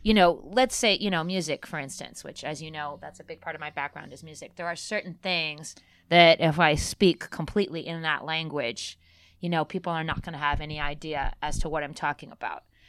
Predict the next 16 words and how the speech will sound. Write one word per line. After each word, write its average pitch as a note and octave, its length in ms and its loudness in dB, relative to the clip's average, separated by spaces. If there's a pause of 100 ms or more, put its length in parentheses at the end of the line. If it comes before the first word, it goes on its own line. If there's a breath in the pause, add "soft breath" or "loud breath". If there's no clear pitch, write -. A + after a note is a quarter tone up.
(140 soft breath)
But A#3 120 8
I A3+ 40 8
can G3 180 -2
give F#3+ 180 -4
them F#3 120 -8
an E3+ 100 -8
experience. - 1000 -6 (140)
I - 260 -20
can E3+ 120 -6
give D#3+ 160 -4
them D#3+ 180 -8
a D3+ 240 -8
performance D#3+ 760 -4 (220)
to F#3 200 0
allow E3+ 360 12
them D#3+ 340 -2